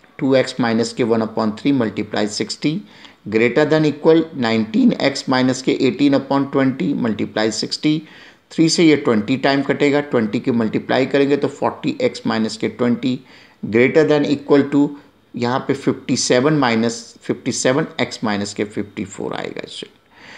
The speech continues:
adding both side, इस पहले हम इस ट्वेंटी को कैंसिल कर रहे हैं, both side ट्वेंटी ऐड करते हैं तो फ़ोर्टी एक्स माइनस के ट्वेंटी प्लस के ट्वेंटी greater than equal to फ़िफ़्टी सेवन एक्स माइनस के फ़िफ़्टी फ़ोर प्लस के ट्वेंटी। तो ये आ जाएगा फ़ोर्टी एक्स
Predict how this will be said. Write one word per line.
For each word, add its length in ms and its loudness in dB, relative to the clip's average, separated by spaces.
adding 380 4
both 180 2
side, 240 0
इस 140 -4
पहले 300 -2
हम 160 -4
इस 160 -8
ट्वेंटी 280 0
को 120 0
कैंसिल 380 -2
कर 180 2
रहे 100 2
हैं, 80 -6
both 240 2
side 200 0
ट्वेंटी 320 2
ऐड 240 2
करते 240 0
हैं 100 0
तो 80 0
फ़ोर्टी 440 -2
एक्स 200 -6
माइनस 300 -2
के 100 -2
ट्वेंटी 420 -2
प्लस 300 -4
के 120 -4
ट्वेंटी 520 -2
greater 480 4
than 200 4
equal 300 2
to 60 4
फ़िफ़्टी 380 0
सेवन 340 2
एक्स 260 -4
माइनस 320 0
के 100 -2
फ़िफ़्टी 360 -4
फ़ोर 300 -4
प्लस 200 -8
के 120 -6
ट्वेंटी। 420 -8
तो 760 -10
ये 40 6
आ 80 6
जाएगा 260 6
फ़ोर्टी 520 2
एक्स 260 4